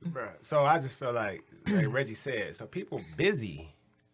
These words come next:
Speaker 1: If I'm working, man, I don't have time to be answering phone calls about dumb shit.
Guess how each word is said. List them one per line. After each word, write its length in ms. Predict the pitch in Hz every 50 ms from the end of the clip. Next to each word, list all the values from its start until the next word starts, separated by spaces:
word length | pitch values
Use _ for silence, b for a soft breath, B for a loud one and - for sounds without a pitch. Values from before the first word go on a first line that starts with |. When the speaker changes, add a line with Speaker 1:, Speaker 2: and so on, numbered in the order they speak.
| _ -
Speaker 1:
If 80 | - 147
I'm 320 | 170 202 196 139 107 95
working, 460 | 101 143 180 214 208 - 170 156 143
man, 100 | 147 160
I 120 | 165 170 180
don't 120 | 190 170
have 220 | 170 165 151 - -
time 240 | - 170 170 170
to 60 | 160 151
be 180 | 139 139 123 -
answering 580 | 117 139 147 147 143 - 147 139 135 127 117 110
phone 340 | - 135 151 156 151 147
calls 400 | 143 143 131 131 127 127 120 110
about 360 | 117 107 113 110 107 101 - 143
dumb 200 | - 139 123 101
shit. 320 | - - - - -